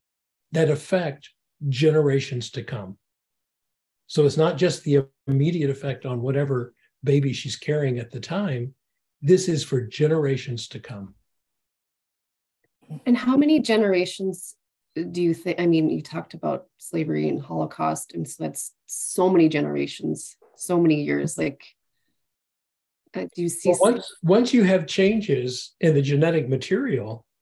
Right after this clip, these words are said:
Speaker 1: that genetic material gets passed on to future generations. You can't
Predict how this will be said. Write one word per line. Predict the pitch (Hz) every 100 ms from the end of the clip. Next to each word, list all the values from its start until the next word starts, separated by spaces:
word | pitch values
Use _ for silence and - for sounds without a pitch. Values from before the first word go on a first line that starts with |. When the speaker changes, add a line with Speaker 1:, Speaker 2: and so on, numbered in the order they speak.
| _ _ _ _ _ -
Speaker 1:
that | 160 190
genetic | 196 180 180 156
material | 151 123 180 220 127
gets | 139 135
passed | - 147 139 -
on | 156 214 135 131 -
to | 139
future | - 156 147 143
generations. | - 139 131 143 196 - 104 143
You |
can't | 139 160 131